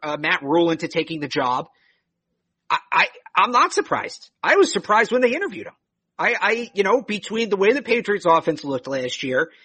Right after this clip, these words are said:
and the Colts thing and the way things went in Denver, remember, what is the first thing he did in Denver?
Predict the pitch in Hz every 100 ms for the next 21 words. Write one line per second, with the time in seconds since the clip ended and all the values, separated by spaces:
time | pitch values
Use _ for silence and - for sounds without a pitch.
0 | _ - 156 165 160 160 220 330 - -
1 | 117 117 170 _ _ _ _ 160 180 180
2 | 147 165 185 277 320 285 214 233 170 156
3 | 170 254 247 220 320 240 147 247 330 208
4 | - 254 262 247 196 185 196 165 117 208
5 | 262 320